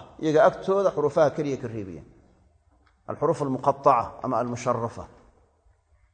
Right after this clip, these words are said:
Haddaba haddii markaa taana in badan oo salafka ka mid ah ayba fasireen, iyo khalafka qaarkoodba, maxaa mutashaabiha mutlaqa uu ku dhacayaa? Mutashaabiha mutlaqu wuxuu ku dhacayaa bay yidhaahdeen,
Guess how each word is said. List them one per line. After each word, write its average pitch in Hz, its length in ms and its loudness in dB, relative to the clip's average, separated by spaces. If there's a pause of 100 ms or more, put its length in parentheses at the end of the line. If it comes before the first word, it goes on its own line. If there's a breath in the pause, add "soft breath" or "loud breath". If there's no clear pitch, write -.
(340)
Haddaba 226 240 12
haddii 240 240 8
markaa 277 360 6
taana 262 480 4
in 285 120 0
badan 254 220 8
oo 247 100 6
salafka 240 420 6
ka 247 140 6
mid 240 200 6
ah 220 100 6
ayba 226 240 10
fasireen, 180 720 4 (1040)
iyo 170 140 2
khalafka 185 420 6
qaarkoodba, 170 640 6 (1400)
maxaa 220 200 4
mutashaabiha 220 600 8
mutlaqa 202 600 8
uu 185 60 0
ku 233 120 0
dhacayaa? 120 420 6 (1600)
Mutashaabiha 196 600 6
mutlaqu 208 440 6
wuxuu 196 240 4
ku 233 80 4
dhacayaa 190 380 8
bay 185 180 2
yidhaahdeen, 165 520 6